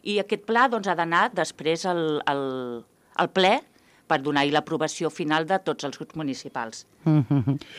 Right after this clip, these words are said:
Speaker 2: Què, què vol dir aquest Pla Intern d'Igualtat? Què, què vol dir?
Speaker 1: Bueno, per exemple
Speaker 2: Què és el que contempla?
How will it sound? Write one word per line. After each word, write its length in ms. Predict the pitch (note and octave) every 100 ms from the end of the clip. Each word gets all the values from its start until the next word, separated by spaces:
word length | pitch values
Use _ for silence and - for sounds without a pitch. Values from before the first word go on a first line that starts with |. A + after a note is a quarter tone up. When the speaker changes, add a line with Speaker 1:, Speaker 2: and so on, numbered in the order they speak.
| - -
Speaker 2:
Què, 280 | A3 G#3+ G3+
què 100 | A3
vol 160 | G#3+
dir 120 | E3+ C3+
aquest 200 | C#3 -
Pla 380 | D#3 C#3 B2
Intern 340 | C#3 C#3 D#3 D3+
d'Igualtat? 460 | C#3 C3 A#2 - - -
Què, 220 | F3 E3+
què 120 | F3+
vol 160 | D#3+ A2
dir? 100 | D2+ - _ - - -
Speaker 1:
Bueno, 260 | A3 G#3+ C4+ _ _ _
per 100 | G3+
exemple 340 | F3 F#3+ D#3+ C#3
Speaker 2:
Què 40 |
és 80 | F3
el 100 | F#3
que 100 | F3
contempla? 680 | D#3+ D3+ C3 A#2 - A2